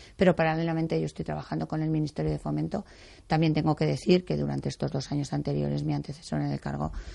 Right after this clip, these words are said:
bueno, pues l-, lo tenía en un posit ahí en el,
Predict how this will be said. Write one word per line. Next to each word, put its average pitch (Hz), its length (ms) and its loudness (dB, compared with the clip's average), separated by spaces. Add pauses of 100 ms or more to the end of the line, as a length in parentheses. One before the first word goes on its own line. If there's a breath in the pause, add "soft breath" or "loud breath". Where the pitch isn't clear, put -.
(180 loud breath)
bueno, 151 240 2
pues 139 240 -4
l-, 143 460 -2
lo 151 100 -2
tenía 143 420 2
en 147 80 2
un 147 120 2
posit 143 420 -2
ahí 147 300 -4
en 143 120 -2
el, 139 220 -4